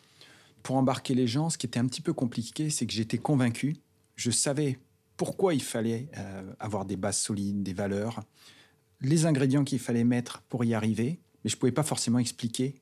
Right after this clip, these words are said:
pourquoi j'étais sûr de ça par rapport à ce que j'avais vécu.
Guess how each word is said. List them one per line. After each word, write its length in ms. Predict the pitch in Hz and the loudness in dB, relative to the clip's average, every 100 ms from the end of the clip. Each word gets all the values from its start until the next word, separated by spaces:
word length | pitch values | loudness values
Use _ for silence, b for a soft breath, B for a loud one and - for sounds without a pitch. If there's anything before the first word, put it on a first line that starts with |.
| _ _ - | _ _ -8
pourquoi 360 | 113 - 127 | -6 -2 0
j'étais 300 | 107 95 - | 0 -2 -4
sûr 220 | - - 90 | -4 -4 -4
de 100 | 90 | -2
ça 420 | - 107 120 147 - | -2 -2 -2 -6 -8
par 120 | 92 | -6
rapport 240 | 104 120 | -2 0
à 20 | 110 | 0
ce 80 | |
que 100 | - | 0
j'avais 260 | - 101 104 | 0 0 0
vécu. 320 | 95 82 - | -2 -6 -10